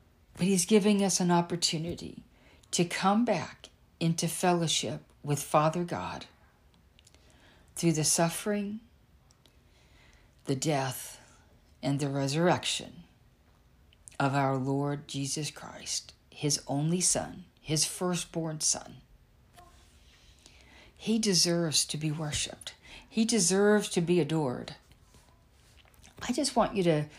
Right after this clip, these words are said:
take an opportunity now and to consider.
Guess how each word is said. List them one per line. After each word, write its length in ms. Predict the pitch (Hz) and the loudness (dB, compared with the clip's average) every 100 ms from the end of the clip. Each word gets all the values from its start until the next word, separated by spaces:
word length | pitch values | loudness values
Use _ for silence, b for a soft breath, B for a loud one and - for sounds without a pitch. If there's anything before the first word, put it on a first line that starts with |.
| B B B B - | B B B B -2
take 240 | 240 247 | 2 4
an 100 | 202 | 6
opportunity 760 | 175 165 151 - 170 147 135 135 | 6 4 0 0 2 2 0 -2
now 480 | 127 107 95 - - _ - | -2 -4 -6 -12 -16 _ -4
and 120 | 165 | -2
to 80 | 175 | -2
consider. 800 | 180 175 - 180 120 - - | 2 4 4 4 0 -4 -10